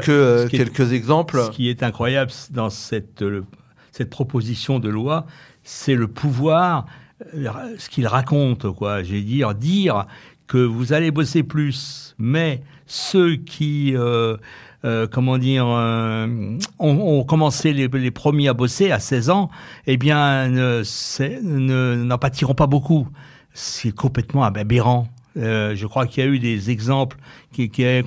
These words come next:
Speaker 2: ont été donnés par Ravo, là, dans le, dans, dans, dans ce qu'on a écouté,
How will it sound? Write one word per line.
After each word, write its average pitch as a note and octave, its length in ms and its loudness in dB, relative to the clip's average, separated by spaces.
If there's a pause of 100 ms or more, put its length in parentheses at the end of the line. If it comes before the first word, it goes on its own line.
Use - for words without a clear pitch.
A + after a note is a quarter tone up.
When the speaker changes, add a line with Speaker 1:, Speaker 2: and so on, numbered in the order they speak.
Speaker 2:
ont B2+ 80 4
été A#2 220 0
donnés B2+ 380 4
par G#2+ 400 0
Ravo, G#2+ 400 0
là, G2 200 -2
dans G2+ 220 -2
le, G2+ 580 -4 (480)
dans, A2+ 380 0
dans, G#2 440 -8
dans A2+ 200 -8
ce - 80 -12
qu'on B2 160 -2
a A#2 40 0
écouté, C3 540 -2